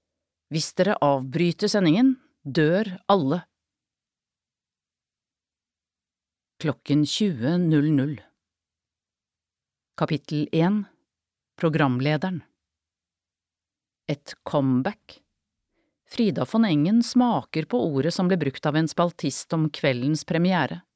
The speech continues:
som om hun var en avdanket stjerne, når det egentlig bare var snakk om en pause for programmet.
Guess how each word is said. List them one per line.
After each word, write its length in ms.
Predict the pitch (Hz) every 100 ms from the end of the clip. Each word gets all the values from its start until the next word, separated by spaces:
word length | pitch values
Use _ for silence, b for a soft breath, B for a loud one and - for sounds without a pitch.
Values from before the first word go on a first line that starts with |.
| _ _ _ _ _
som 220 | - 147
om 100 | 147
hun 120 | 202 175
var 220 | 135 135
en 140 | 190 -
avdanket 880 | 139 131 131 127 165 165 - 202 -
stjerne, 480 | 220 208 165 185 - _ _ _ -
når 140 | 170 175
det 80 | 143
egentlig 320 | 131 135 139
bare 200 | 196 123
var 100 | 135
snakk 320 | - 131 -
om 160 | 143 131
en 160 | 135 127
pause 560 | - 160 127 - - 190
for 220 | 185 180
programmet. 540 | - 185 175 170 220